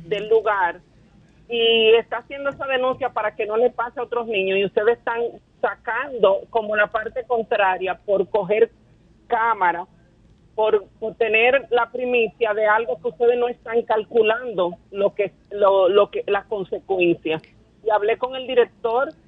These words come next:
de prensa de ese canal, me tomé ese caso como personal y, y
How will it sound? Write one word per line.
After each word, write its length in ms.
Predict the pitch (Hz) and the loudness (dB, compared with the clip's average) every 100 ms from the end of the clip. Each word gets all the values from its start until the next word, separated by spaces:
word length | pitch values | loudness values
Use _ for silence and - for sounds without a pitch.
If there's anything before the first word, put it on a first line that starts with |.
| - - _ _ - | -20 -20 _ _ -4
de 120 | - - | -4 -4
prensa 380 | 214 233 262 | -2 -2 -2
de 100 | 220 | -4
ese 180 | 214 240 | -4 -6
canal, 540 | 240 233 190 165 165 170 - _ - | -6 -4 -2 -2 -4 -10 -20 _ -10
me 180 | 185 202 | -4 -2
tomé 280 | 233 214 233 | 0 2 0
ese 200 | 226 254 | 0 -2
caso 340 | 247 254 277 | -2 -2 -4
como 300 | - 220 208 | -4 -4 -4
personal 680 | 208 196 226 214 196 170 180 _ _ _ _ _ _ _ _ | -6 -6 -2 0 0 -2 -8 _ _ _ _ _ _ _ _
y, 540 | 240 226 220 214 - - | 0 2 2 0 -2 -4
y 200 | 233 | 0